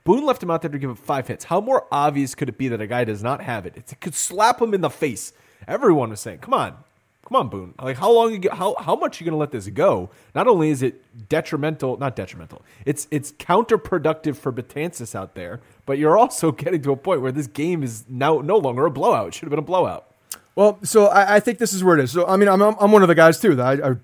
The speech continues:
Speaker 2: I tweeted it from, uh, Bronx Pinstripes. I'm like, uh, "Boone, any day now, or, or, or we, what are we doing here?" And, um,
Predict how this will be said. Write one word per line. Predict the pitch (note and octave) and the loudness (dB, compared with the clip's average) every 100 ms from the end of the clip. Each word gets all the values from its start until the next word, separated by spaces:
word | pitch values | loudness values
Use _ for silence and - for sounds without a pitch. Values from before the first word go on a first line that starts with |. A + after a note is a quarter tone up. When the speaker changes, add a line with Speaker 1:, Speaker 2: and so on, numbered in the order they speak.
| - C#3 | -6 -6
Speaker 2:
I | |
tweeted | - E3 D#3+ | 0 0 4
it | D#3+ D#3 | 4 4
from, | - D3+ D3+ | 2 2 4
uh, | D3+ | 4
Bronx | D3 E3 | 4 0
Pinstripes. | - G3 B2+ A2+ | -2 -4 -4 -8
I'm | A2+ | -8
like, | A#2+ A#2 - | -10 -10 -10
uh, | A#2+ A#2+ B2+ | -10 -10 -6
"Boone, | G#2+ F#3+ F3 | 4 6 6
any | E3+ F#3 | 4 4
day | G3+ | 4
now, | F3+ D#3 D3+ | 4 2 2
or, | C3 | 0
or, | C#3 B2+ C3+ | -2 -4 -4
or | B2+ | -4
we, | B2 C3+ | -2 -4
what | B2+ C3+ D3+ | -6 -4 2
are | F3+ | 4
we | |
doing | F#3 F#3 C#3+ | 8 6 6
here?" | B2 - _ _ _ - | 0 -6 _ _ _ -2
And, | E3 D#3+ D#3 | 2 4 8
um, | D#3 D3+ C3+ B2+ | 8 8 4 -4